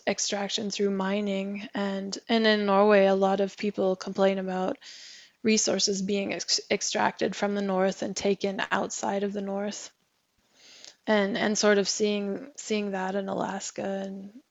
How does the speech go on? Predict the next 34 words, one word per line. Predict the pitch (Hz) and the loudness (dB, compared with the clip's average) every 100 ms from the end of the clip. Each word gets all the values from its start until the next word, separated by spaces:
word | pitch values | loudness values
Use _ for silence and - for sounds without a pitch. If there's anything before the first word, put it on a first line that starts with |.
| _ | _
and | 196 190 | -12 -8
what's | 196 - - | -8 -8 -6
going | 208 196 202 | -6 -6 -8
on. | 202 208 214 - _ _ _ - _ _ - | -10 -8 -10 -12 _ _ _ -20 _ _ 2
And, | 208 208 196 196 - | 4 4 2 -2 2
and | 214 | 4
it | 208 - | 4 6
really, | 226 285 214 | 8 10 8
it | - 170 | 6 2
breaks | 220 240 - | 2 2 0
my | 208 185 | -4 -2
heart | - - 330 - | 6 8 6 4
that | 220 | 0
it | 208 - | 2 0
can | - 202 | -2 0
be | 202 | 0
happening. | 190 - - 202 196 202 202 - - | 2 0 -2 -4 -4 -6 -10 -16 -8
And, | 226 196 196 190 - - _ _ | -4 -4 -4 -4 -6 -8 _ _
and | - 214 214 | -2 2 6
what | 233 - | 6 6
do | 226 | 2
we | 214 220 | 4 4
do, | 196 208 220 233 202 202 208 | 2 2 4 4 4 2 -4
uh, | 214 208 - - | -6 -6 -6 -6
as, | 196 202 202 208 - - - - - - - | -2 0 0 -2 -8 -16 -20 -20 -20 -20 2
as | - 214 | 6 6
a | 214 | 6
museum? | 208 196 214 208 196 | 4 4 4 4 4
What | - - | 2 4
role | 214 220 | 4 6
can | 220 - | 4 -2
we | 190 196 | 0 0
play | 220 - 190 190 196 | -2 0 4 4 4
in, | 196 - 202 202 196 185 | 2 0 -2 -2 -6 -10